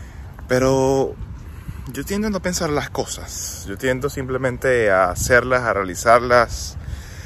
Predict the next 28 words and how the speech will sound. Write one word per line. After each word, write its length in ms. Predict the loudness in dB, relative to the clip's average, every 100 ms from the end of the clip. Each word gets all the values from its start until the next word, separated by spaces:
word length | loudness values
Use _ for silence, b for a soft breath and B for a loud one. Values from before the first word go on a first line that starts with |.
| B B B
a 380 | 2 4 4 2
ponerme 380 | 0 2 4 6
el 80 | 8
overall, 420 | 8 8 6 4
como 200 | 0 -2
quien 200 | -2 -2
dice, 320 | -2 -2 -4
y 60 | -4
ponerme 260 | -2 0
a 40 | 4
trabajar. 500 | 4 4 4 2 0 B B B B B
Yo 80 | -8
no 240 | -2 -2 0
me 140 | -2
pongo 180 | -2 -2
a 80 | -2
pensar 600 | -4 2 6 6 4 2 -4 -6 B B B B B B B B B B -10
en 420 | -4 -2 -2 -8 -10 -6
estos 300 | -4 -2 0
últimos 500 | 0 0 0 2 4
años, 380 | 4 2 -8 -10 B B B B
eh, 400 | -6 -4 -4 -6
cómo 220 | -2 2
va 80 | 4
a 40 | 4
salir, 420 | 2 2 2 2
cómo 200 | -2 -4
será. 420 | 0 4 6 6